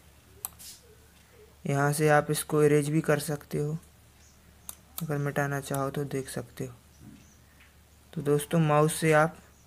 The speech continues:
पूरा मोबाइल को हैंडल कर सकते हो। तो आपको कुछ नहीं,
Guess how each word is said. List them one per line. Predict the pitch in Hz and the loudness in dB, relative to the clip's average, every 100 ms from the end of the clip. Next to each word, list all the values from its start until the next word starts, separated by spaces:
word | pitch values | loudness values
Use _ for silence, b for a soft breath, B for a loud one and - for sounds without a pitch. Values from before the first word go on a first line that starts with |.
| - | -10
पूरा | 156 147 | -4 -2
मोबाइल | 143 143 147 | 0 2 2
को | 151 147 | 2 0
हैंडल | 131 139 143 | 0 -4 -2
कर | 139 | -4
सकते | 147 143 - - | -4 -8 -6 -4
हो। | 151 165 b b b b b - | -2 -2 b b b b b -4
तो | 160 156 | 4 6
आपको | 151 - 160 | 6 4 0
कुछ | 160 160 | 2 2
नहीं, | 156 175 | 2 0